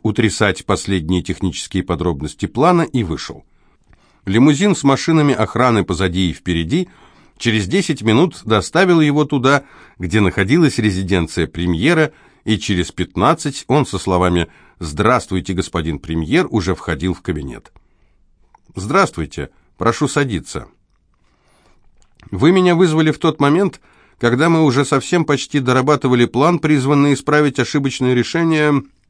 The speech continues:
по выводу из столицы всех сил правопорядка. Думаю, завтра смогу представить его на ваше рассмотрение".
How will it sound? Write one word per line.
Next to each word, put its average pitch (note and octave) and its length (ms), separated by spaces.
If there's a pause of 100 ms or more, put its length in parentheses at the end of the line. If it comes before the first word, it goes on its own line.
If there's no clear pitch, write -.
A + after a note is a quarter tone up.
(440)
по B2 120
выводу D3+ 340
из B2+ 140
столицы C#3+ 540 (360)
всех - 300
сил C3 280
правопорядка. A#2+ 880 (720)
Думаю, A#2 520
завтра A2+ 520 (320)
смогу G#2+ 400
представить G2 580
его G2 180
на F#2+ 120
ваше G2 260
рассмотрение". F#2 800